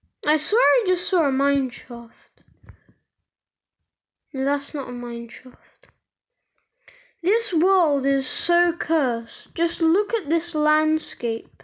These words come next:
You guys will be delighted to play on this seed.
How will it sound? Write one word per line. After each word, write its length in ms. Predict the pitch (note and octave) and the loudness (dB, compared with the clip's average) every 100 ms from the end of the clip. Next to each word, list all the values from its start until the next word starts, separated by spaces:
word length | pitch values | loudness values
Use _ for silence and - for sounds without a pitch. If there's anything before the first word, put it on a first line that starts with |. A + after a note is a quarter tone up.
| _ _ _ _ _ _ _ _ _ _ _ - - - - - - - - | _ _ _ _ _ _ _ _ _ _ _ -20 -20 -20 -20 -20 -20 -14 0
You 160 | D#4 | 2
guys 320 | F#4+ C5+ B4 G4+ | 4 4 4 4
will 160 | G4+ | 2
be 120 | E4+ | 2
delighted 800 | C4+ C#4+ C4+ C#4 D4+ D4+ - A#3 | 2 2 2 2 2 -2 -6 -8
to 120 | - A3+ | -10 -12
play 320 | - B3+ A#3+ | -6 -4 -2
on 160 | A3+ | -4
this 140 | A3+ A3+ | -8 -10
seed. 480 | - A#3 A3 A3+ | -14 -12 -12 -12